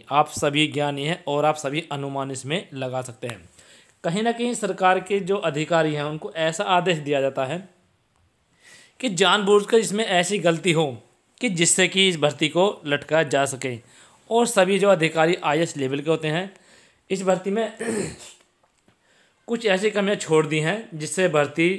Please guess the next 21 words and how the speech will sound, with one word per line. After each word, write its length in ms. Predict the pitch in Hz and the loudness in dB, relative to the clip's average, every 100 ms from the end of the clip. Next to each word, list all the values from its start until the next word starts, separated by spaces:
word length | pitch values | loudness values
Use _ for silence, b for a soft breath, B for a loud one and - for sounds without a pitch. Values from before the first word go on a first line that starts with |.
| 185 | -6
इतने 240 | 156 160 151 | -10 -6 -4
समय 200 | 147 135 | -4 -4
तक 140 | 196 | -4
लटक 240 | 160 143 - | -4 -4 -4
रही। 220 | 135 120 95 _ _ _ _ _ _ _ B B B B B B B - | -6 -8 -12 _ _ _ _ _ _ _ B B B B B B B -6
अब 80 | 202 | -4
बात 320 | 170 190 196 | 4 4 4
करते 300 | - 180 180 | -2 0 2
हैं 120 | 180 | 2
जो 100 | 190 226 | 2 0
उत्तर 280 | 175 - 202 | -2 0 -2
कुंजी 340 | 196 170 160 | 2 0 2
प्रकरण 460 | 175 190 170 180 165 | 0 0 0 0 -2
के 180 | 160 175 | 2 0
जो 280 | 156 175 202 196 | 2 4 2 2
कुछ 220 | 220 226 - | -2 -2 -4
महत्वपूर्ण 540 | 180 151 151 151 165 175 | -6 0 0 0 0 0
क्वेश्चन 380 | 175 147 160 151 | 0 -2 -2 0
हैं 260 | 151 104 - - | -2 -4 -14 -14
जिस 240 | 120 147 147 | -6 -6 -2
पर 140 | 214 | -2